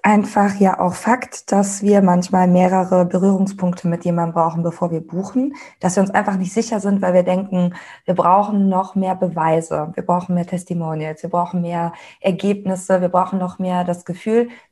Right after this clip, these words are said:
die passt auch zu mir, ne? Wir müssen den Leuten ja auch die Möglichkeit geben zu sagen, „Nee, das ist einfach auf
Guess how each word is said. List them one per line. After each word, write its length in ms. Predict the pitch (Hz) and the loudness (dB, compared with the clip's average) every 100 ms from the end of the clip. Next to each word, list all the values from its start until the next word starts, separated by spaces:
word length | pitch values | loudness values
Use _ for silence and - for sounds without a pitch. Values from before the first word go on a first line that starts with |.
| - | -14
die 60 | |
passt 440 | 185 - - - - | -12 -6 -6 -4 -2
auch 160 | 170 | -2
zu 220 | - - 165 | -4 -8 -4
mir, 260 | 165 160 | -4 -4
ne? 180 | 160 208 | -2 -2
Wir 80 | 196 | -2
müssen 280 | 196 202 196 | -6 -4 -4
den 100 | 185 | 0
Leuten 240 | 185 180 | 0 0
ja 160 | 185 - | -2 -2
auch 100 | 175 | -2
die 100 | 185 | -6
Möglichkeit 420 | 202 - 196 196 | -8 -6 -6 -4
geben 200 | 190 185 | -4 -4
zu 100 | 185 | 0
sagen, 260 | 185 185 185 - _ - | 2 2 -2 -14 _ -2
„Nee, 220 | 180 196 196 | 2 2 2
das 180 | 175 - | -2 -2
ist 140 | - | -4
einfach 240 | 180 175 | -2 -2
auf 180 | - 165 | -4 -4